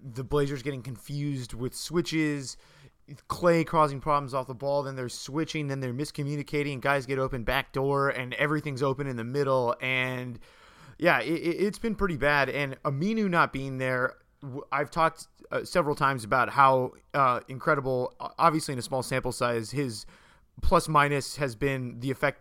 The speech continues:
that he's had on the defense when he comes on the floor. It's been a small sample size, but it's been pretty absurd according to N B A dot com. But Aminu hasn't been playing that much this year, and because of that, this is, you know,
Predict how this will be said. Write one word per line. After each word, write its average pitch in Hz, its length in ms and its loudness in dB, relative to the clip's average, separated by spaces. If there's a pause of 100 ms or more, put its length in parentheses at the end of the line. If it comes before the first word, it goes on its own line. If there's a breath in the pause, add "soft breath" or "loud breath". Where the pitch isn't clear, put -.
that 127 260 -8
he's 131 220 -10
had 139 220 2
on 127 100 -2
the 117 80 -8
defense 120 720 -8 (240 soft breath)
when 139 180 -8
he 147 80 -8
comes 139 300 -8
on 139 80 -4
the 120 80 -8
floor. 135 340 0
It's 120 120 -8
been 165 100 -4
a 143 40 -2
small 147 240 -4
sample 139 280 -6
size, 120 200 -4
but 120 100 -12
it's 107 80 -14
been 120 100 -12
pretty 131 340 -6
absurd 139 720 -2
according 131 240 -8
to 123 60 -10
N 123 80 -8
B 127 80 -6
A 123 60 -6
dot 123 140 -4
com. 127 300 -2
But 123 220 0 (640 soft breath)
Aminu 233 320 0
hasn't 202 240 0
been 190 140 0
playing 196 260 -2
that 139 140 0
much 131 140 -4
this 131 200 -8
year, 123 160 -2
and 120 140 -6
because 180 360 -4
of 139 120 -6
that, 127 280 0 (480)
this 190 240 -4
is, 170 360 -6
you 151 100 -2
know, 104 160 -4